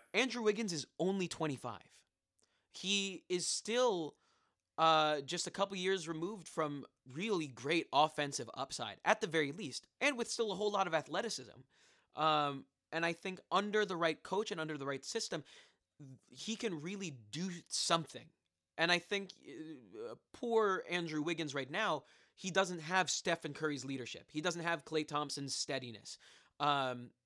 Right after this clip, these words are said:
to guide him to something better. But he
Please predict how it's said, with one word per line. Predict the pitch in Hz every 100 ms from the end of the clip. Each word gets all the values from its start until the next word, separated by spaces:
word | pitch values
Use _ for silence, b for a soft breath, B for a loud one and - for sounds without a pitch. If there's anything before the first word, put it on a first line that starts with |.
| _ _ _ -
to | -
guide | 147 147 151 147
him | 143 143
to | 135
something | 139 127 127
better. | 123 131 104 - _ b b b b b _ _ - 123
But | 254 196 - _ _ _ _
he | - 220 226